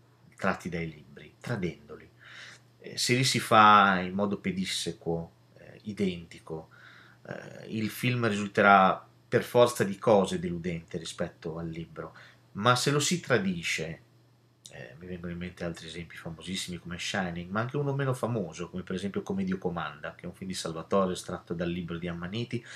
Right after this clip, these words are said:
che lo tradisce completamente, sia eliminando un personaggio, sia nel finale lo tradisce. Quindi, eh, secondo me la strada giusta per portare in scena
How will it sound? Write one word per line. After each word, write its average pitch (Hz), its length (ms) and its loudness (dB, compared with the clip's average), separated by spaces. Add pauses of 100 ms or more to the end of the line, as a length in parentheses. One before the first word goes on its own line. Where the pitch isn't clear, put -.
(220)
che - 100 2
lo 120 140 6
tradisce 117 400 0
completamente, 87 880 -8 (180)
sia - 220 0
eliminando 120 420 2
un 101 80 -4
personaggio, 139 800 0
sia 156 480 2
nel 127 160 -2
finale 78 480 -6
lo 82 100 -10
tradisce. - 580 -10 (420)
Quindi, 147 560 0 (260)
eh, 101 140 -8
secondo - 320 0
me 123 80 4
la 104 100 8
strada 113 320 2
giusta 90 580 -2 (140)
per 101 200 -2
portare 120 440 0
in 107 100 -6
scena 85 540 -4